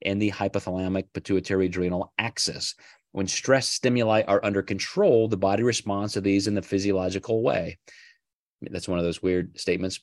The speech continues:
um, through translation, but in the normal physiological way, i-, in the appropriate way. So,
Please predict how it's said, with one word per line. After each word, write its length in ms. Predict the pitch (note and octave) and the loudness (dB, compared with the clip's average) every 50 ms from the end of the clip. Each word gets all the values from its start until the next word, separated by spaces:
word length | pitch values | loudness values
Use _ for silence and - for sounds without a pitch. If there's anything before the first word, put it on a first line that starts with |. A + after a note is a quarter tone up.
| _ _ - | _ _ -6
um, 400 | F#2+ F2+ E2 D#2+ D#2+ D#2+ D#2 D#2+ _ _ _ _ _ _ - | -4 -4 -2 -2 -4 -6 -8 -10 _ _ _ _ _ _ -6
through 120 | F#2 F2 | -4 -4
translation, 520 | - G2 F2 E2+ G2+ G2+ F#2+ - F2 E2+ - - - - - _ _ _ - | -2 -4 -2 2 2 2 2 0 -2 -6 -8 -12 -20 -20 -20 _ _ _ 0
but 160 | G#2 - - | 2 2 4
in 140 | A#2+ A#2+ A2 | 2 4 4
the 120 | G#2 G2+ | 6 4
normal 400 | G2+ G2+ G2+ A2 A#2+ A2+ G2 F2+ | 6 6 4 4 6 6 4 2
physiological 720 | E2+ - F#2+ F2+ F2 F2 E2+ E2 E2 - E2+ - E2 D#2+ | 2 0 0 0 2 2 2 2 0 -2 -2 -2 -2 0
way, 260 | D#2 D#2 D2+ D2+ D#2 - | -2 -2 -4 -6 -4 -2
i-, 160 | F#2 F#2 G2 | -2 0 0
in 80 | F#2+ F#2+ | 0 0
the 80 | F#2+ | 0
appropriate 580 | F2 E2 - - - A2 G#2+ - G2 F2 D2+ C#2+ | 0 -2 -4 -2 -2 -2 0 0 0 0 0 0
way. 280 | D#2+ E2 D2+ C#2 - - _ _ _ _ _ _ _ _ _ _ _ _ _ _ _ _ _ - _ _ _ _ _ _ _ _ _ _ _ | -2 -4 -8 -10 -12 -16 _ _ _ _ _ _ _ _ _ _ _ _ _ _ _ _ _ -20 _ _ _ _ _ _ _ _ _ _ _
So, 420 | - - - A#2+ A#2 A2 G#2+ - | 0 6 8 8 8 8 6 0